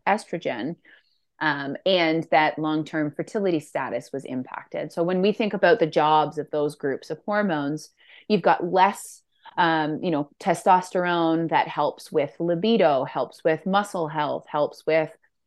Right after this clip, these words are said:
energy levels and mental health, less L H to help with ovulation. In folks assigned female at birth, we might see lower libido, we might see,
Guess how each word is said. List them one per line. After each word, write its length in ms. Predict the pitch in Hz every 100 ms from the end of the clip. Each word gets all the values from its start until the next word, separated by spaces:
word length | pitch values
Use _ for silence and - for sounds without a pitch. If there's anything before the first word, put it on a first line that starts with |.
| _ -
energy 400 | 208 214 196 190
levels 480 | 170 156 151 143 147
and 160 | 160
mental 300 | 185 220 208
health, 400 | 185 160 139 139 -
less 260 | 135 - -
L 240 | 208 202
H 400 | 151 160 147 -
to 80 | -
help 220 | 151 135
with 100 | 156
ovulation. 920 | 143 135 160 196 240 233 185 160 151 151 _ _ _ _
In 160 | 180
folks 320 | 175 175 165 190
assigned 420 | 170 175 165 160
female 360 | 160 156 165
at 140 | 185 185
birth, 280 | 320 180 -
we 180 | 170 156
might 260 | 151 151 -
see 340 | 247 320 147
lower 400 | 147 147 143 165
libido, 680 | 185 208 311 311 175 143 135
we 160 | 151
might 340 | 139 123 113 -
see, 460 | - 330 185 151